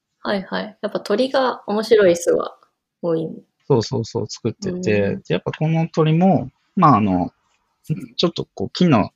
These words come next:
Speaker 2: 枝の先にこう、ぶら下がるような、
Speaker 1: うん。
Speaker 2: えっと、巣を作ってるんですけど、まあ、
Speaker 1: うんうん。
Speaker 2: それが、なんでその木の先端かっていうと、天敵が猿らしいんですよ。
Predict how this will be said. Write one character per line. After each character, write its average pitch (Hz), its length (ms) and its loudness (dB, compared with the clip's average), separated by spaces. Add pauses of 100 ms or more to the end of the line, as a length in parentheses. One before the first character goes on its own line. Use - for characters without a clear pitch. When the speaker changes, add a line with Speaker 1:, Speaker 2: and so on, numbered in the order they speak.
(200)
Speaker 2:
枝 143 240 4
の 170 120 2
先 - 280 0
に 151 100 0
こ - 140 0
う、 131 60 -2
ぶ 110 80 6
ら 123 100 6
下 127 160 4
が 123 120 4
る 123 100 2
よ 120 140 4
う 104 40 2
な、 98 220 -4 (480)
Speaker 1:
う 226 80 -6
ん。 202 40 -2
Speaker 2:
え 196 160 -2
っ - 40 -6
と、 107 600 -10
巣 - 200 -4
を 95 100 -2
作 - 240 -12
っ - 40 -20
て - 120 -4
る 92 100 -6
ん 98 40 -6
で 95 100 -12
す - 80 -6
け 127 140 -10
ど、 139 400 2
ま 131 160 4
あ、 - 20 4
Speaker 1:
う 113 40 2
ん - 20 0
う - 20 0
ん。 98 40 0
Speaker 2:
そ 127 140 0
れ 143 360 4
が、 147 460 2
な 202 180 2
ん 196 60 6
で 110 100 2
そ 127 140 0
の 107 120 0
木 - 200 2
の 101 300 2 (300)
先 151 340 2
端 131 200 6
か 135 140 2
っ - 80 -10
て - 160 -12
い 95 60 -10
う 95 140 -12
と、 127 180 2
天 196 260 4
敵 196 260 0
が 175 100 4
猿 156 320 2
ら 165 120 6
し - 120 -4
い 131 40 4
ん 98 80 -2
で 98 60 -10
す - 140 -10
よ。 - 60 -20